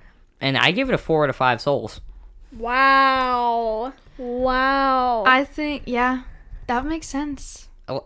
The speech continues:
Speaker 1: unlike Hannah, I didn't have a t-, ton of plot holes. There were definitely a lot of, like, it wasn't scared. It wasn't scary, I mean.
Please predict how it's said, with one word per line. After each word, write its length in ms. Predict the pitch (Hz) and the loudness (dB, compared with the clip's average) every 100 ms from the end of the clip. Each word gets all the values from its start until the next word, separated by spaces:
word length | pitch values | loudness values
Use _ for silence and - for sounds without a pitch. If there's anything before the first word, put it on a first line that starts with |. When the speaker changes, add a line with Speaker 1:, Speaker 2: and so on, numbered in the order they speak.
| - | 2
Speaker 1:
unlike 420 | 175 185 165 135 | 2 4 2 0
Hannah, 480 | 160 156 143 127 - | 0 2 2 0 2
I 120 | 131 | 0
didn't 300 | 139 156 110 - | 2 -2 -4 -12
have 480 | - 131 127 139 127 | -4 0 2 2 -2
a 80 | 120 | -4
t-, 140 | - - - - | -6 -16 -16 -6
ton 180 | 143 | -2
of 100 | 127 | -2
plot 360 | - - 127 131 | -4 2 2 2
holes. 500 | 151 143 147 143 - - - - | -2 -2 -2 -6 -12 -20 -20 -10
There 100 | - | -4
were 80 | 135 | -4
definitely 600 | 127 139 - 170 151 156 | 0 0 0 0 2 2
a 100 | 143 | 0
lot 280 | 120 120 131 | 0 0 2
of, 340 | 135 131 120 | 0 -2 -4
like, 320 | 127 120 107 - - _ - _ _ - _ - | 0 0 -2 -10 -20 _ -20 _ _ -20 _ 0
it 100 | 147 | 2
wasn't 360 | 170 175 135 | 4 2 -2
scared. 760 | - - - 127 143 165 196 214 - - - _ _ _ | -6 -8 0 2 2 0 -2 -6 -16 -20 -20 _ _ _
It 60 | 139 | -2
wasn't 300 | 147 165 135 | 2 2 0
scary, 440 | - 123 120 147 | -2 2 2 2
I 80 | 156 | 0
mean. 340 | 165 175 202 | 0 -4 -6